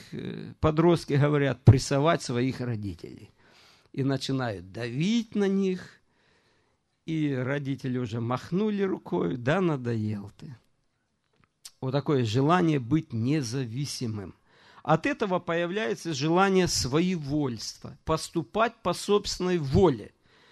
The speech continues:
делать то, что я хочу, делать, как я хочу, делать, как я понимаю, и не по-другому. А если даже и советуются,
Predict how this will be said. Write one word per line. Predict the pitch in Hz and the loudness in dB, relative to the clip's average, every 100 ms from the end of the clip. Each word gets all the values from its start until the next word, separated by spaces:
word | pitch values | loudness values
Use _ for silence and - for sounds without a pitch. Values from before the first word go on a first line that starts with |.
| _ | _
делать | 139 120 220 190 147 - | -10 2 6 6 2 -4
то, | 160 | -10
что | 139 - | -10 -10
я | 120 123 175 | -8 -4 -4
хочу, | 208 240 226 - | -2 -6 -4 -6
делать, | 156 139 196 160 139 - | 0 6 6 6 0 -2
как | 147 127 - | -2 -2 -8
я | 113 151 226 | -4 -4 -4
хочу, | - 247 - 262 254 254 - _ _ _ - | -4 -6 -2 0 0 -2 -12 _ _ _ -12
делать, | 131 208 185 165 | 2 4 4 2
как | - 165 | 0 0
я | 160 160 139 | 4 4 6
понимаю, | 143 143 160 175 240 277 254 247 - _ _ _ _ | 6 6 6 6 6 4 2 0 -4 _ _ _ _
и | 262 | 0
не | 233 180 | 2 0
по-другому. | 139 123 110 110 - - - _ _ - - - | -2 -6 -8 -10 -14 -16 -20 _ _ -20 -20 -2
А | 165 220 | 4 6
если | 262 233 | 4 0
даже | 226 226 190 208 | 4 4 4 0
и | |
советуются, | - 220 233 277 - 98 - 101 - | 0 0 0 -2 -4 -8 -10 -16 -16